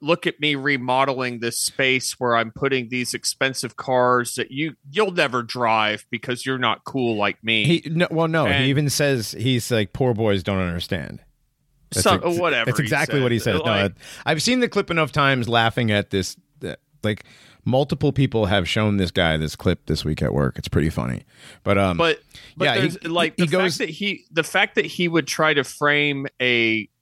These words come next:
Speaker 1: like, teenage girls' would you rather as this sort of, like, big brain thought experiment. That's the entire Manosphere ecosystem right there,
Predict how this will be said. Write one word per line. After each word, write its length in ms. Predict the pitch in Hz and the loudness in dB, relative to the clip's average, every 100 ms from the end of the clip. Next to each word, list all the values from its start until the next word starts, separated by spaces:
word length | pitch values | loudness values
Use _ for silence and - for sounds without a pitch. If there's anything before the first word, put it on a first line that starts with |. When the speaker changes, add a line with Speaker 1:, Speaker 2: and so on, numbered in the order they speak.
| _ | _
Speaker 1:
like, 240 | 131 120 | -2 -2
teenage 580 | - 156 143 139 127 - | -2 -2 0 2 0 -4
girls' 540 | 131 131 131 123 113 - | -2 2 2 0 -2 -4
would 200 | 127 123 | -4 -4
you 80 | 131 | -4
rather 600 | 113 117 120 117 107 107 - | 0 0 0 0 -2 -4 0
as 340 | 117 113 - - | 0 0 -6 -4
this 160 | 120 | -4
sort 280 | - - 127 | -4 -4 -4
of, 120 | 117 127 | -2 -2
like, 160 | 113 - | -2 -2
big 200 | - 123 | -2 -2
brain 320 | 127 127 123 107 | 0 2 2 -2
thought 340 | - 120 120 | -4 0 2
experiment. 720 | 139 - - 165 170 185 185 - - _ _ _ _ | 0 -2 0 0 2 0 -4 -10 -20 _ _ _ _
That's 400 | 185 202 - - - | 0 2 0 -4 0
the 100 | 180 | 0
entire 480 | 156 - 175 170 147 | 0 0 2 4 2
Manosphere 960 | 139 143 139 - - 131 120 110 107 127 _ _ _ _ _ _ _ _ _ - | 2 0 -2 -8 -4 0 2 2 0 -4 _ _ _ _ _ _ _ _ _ -2
ecosystem 720 | 147 147 120 - 110 - 104 | 0 0 -2 -4 -8 -10 -4
right 220 | 104 98 - | 0 0 -2
there, 340 | 95 92 78 | -4 -2 -4